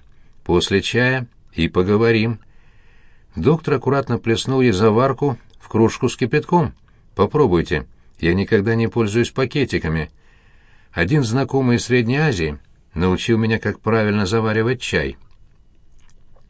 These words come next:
Галя сделала глоток. Напиток и правда был великолепный,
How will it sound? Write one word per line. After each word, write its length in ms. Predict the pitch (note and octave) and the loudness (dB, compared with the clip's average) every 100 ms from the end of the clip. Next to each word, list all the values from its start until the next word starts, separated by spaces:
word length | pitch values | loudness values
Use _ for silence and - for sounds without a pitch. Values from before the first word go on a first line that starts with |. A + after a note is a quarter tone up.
| - - - - - - | -20 -20 -20 -20 -20 -12
Галя 360 | F2+ F#2 F#2 F#2 | -2 2 4 2
сделала 440 | E2+ G2+ F#2+ G2 | 2 2 2 2
глоток. 500 | F2+ A#2+ B2 B2+ - - _ - - - - - | 2 0 0 -2 -2 -18 _ -20 -20 -20 -20 -2
Напиток 600 | G2 B2 G3+ F#3 F3 - - | -2 2 2 2 -2 -6 -8
и 100 | B2+ | -6
правда 520 | - - C#3 A2 G#2 | -2 0 0 0 0
был 220 | G2+ B2+ A#2+ | 2 2 4
великолепный, 880 | B2+ C3 D3 C#3 F#2+ - E2 D2 | 2 0 0 0 0 -2 -6 -8